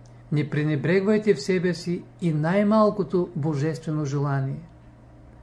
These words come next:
Щом се яви такова желание в сърцето ви, реализирайте го. Всяко божествено желание е малко семенце, което вие посаждате в земята.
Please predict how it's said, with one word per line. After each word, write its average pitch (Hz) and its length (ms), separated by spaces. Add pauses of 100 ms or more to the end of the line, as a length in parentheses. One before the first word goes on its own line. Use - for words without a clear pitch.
(140)
Щом 208 420
се - 160
яви 180 220
такова 165 400
желание 151 640
в - 60
сърцето 185 560
ви, 147 160 (760)
реализирайте 143 800
го. 143 120 (1080)
Всяко 220 420
божествено 208 640
желание 170 640 (220)
е 170 100
малко 180 420
семенце, 190 640 (460)
което 165 360
вие 156 260
посаждате 165 680
в 160 60
земята. 151 440